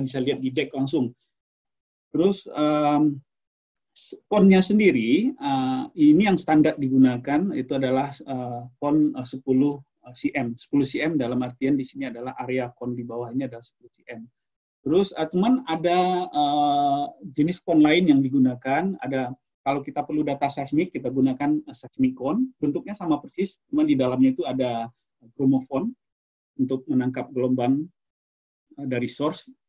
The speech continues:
Terus ada, eh, untuk, eh, dissipation test, kita bisa pakai, eh, eh, ko-, eh, kon yang, eh, kalau di sini standarnya cuman, eh, eh,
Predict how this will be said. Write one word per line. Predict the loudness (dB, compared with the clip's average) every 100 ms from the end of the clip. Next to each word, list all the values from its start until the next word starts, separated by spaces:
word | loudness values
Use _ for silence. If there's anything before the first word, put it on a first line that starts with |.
| _ _ _
Terus | 0 0 0
ada, | -4 2 4 4 2 0 -2
eh, | -6 -6 -4
untuk, | -6 -8 -6
eh, | -6
dissipation | -6 -6 -6 -4 0 -2
test, | 0 -2 -2 -8
kita | -4 -4 -4
bisa | -6 -6
pakai, | -6 -2 -4 -2
eh, | -4 -4 -4 -6
eh, | -6 -8 -8 -8
ko-, | -6 -6
eh, | -8 -6
kon | 0 0 2
yang, | 2 0 -2 _ _ -6
eh, | -4
kalau | 0 0
di | 0
sini | -6 -8
standarnya | -2 0 0 -2 -4
cuman, | 0 2 2
eh, | 0 -6 -8 _ _ -6
eh, | -4